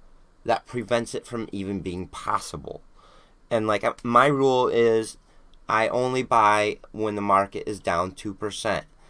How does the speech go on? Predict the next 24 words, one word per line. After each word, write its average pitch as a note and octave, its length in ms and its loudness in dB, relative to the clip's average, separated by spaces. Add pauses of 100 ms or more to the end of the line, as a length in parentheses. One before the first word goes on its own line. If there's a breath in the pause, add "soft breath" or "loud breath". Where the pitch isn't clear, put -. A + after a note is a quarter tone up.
(320 soft breath)
And G#2 240 -4
that A2 320 4
essentially A#2 580 -4
protects A#2+ 760 -2
me A2 420 -4 (420 soft breath)
from G#2+ 300 0
buying G#2 380 4
at G#2 120 -4
the - 80 -16
top G2 400 2 (300)
no F#2 80 -6
matter F2 260 -2
what. E2 260 -2 (260)
It's - 120 -14
always A#2+ 180 0
gonna A2+ 160 -4
be G2+ 140 -6
at G2 40 -2
least G2 220 -6
two - 120 -14
percent - 300 -12
below E2+ 280 -4
the D2+ 100 -6
top, - 320 -12